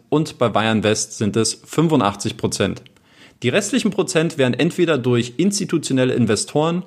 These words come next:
wie zum Beispiel Fonds, Versicherungen oder Pensionskassen finanziert, der andere Teil durch die eigene Bilanz. Die zurückgehende Nachfrage zeigt jetzt besonders zwei Risiken sehr deutlich auf.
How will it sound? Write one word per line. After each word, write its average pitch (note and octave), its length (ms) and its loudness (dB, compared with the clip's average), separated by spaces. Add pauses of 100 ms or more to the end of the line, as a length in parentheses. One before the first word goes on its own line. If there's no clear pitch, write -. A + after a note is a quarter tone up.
(320)
wie D#3+ 140 0
zum D3+ 160 0
Beispiel B2+ 300 0
Fonds, E3+ 560 0
Versicherungen C#3+ 600 2
oder A2+ 380 2
Pensionskassen C3 880 -2
finanziert, B2+ 600 0 (400)
der - 100 0
andere G3 300 2
Teil A#2 400 0 (100)
durch C#3 220 0
die - 120 0
eigene A2 300 0
Bilanz. G#2 680 -2 (360)
Die C3+ 80 2
zurückgehende F3 600 0
Nachfrage E3 640 0
zeigt C3+ 300 -2
jetzt - 180 -2
besonders B2+ 480 0
zwei C#3+ 320 0
Risiken C3 640 0
sehr A2+ 260 0
deutlich A2 460 0
auf. - 380 -2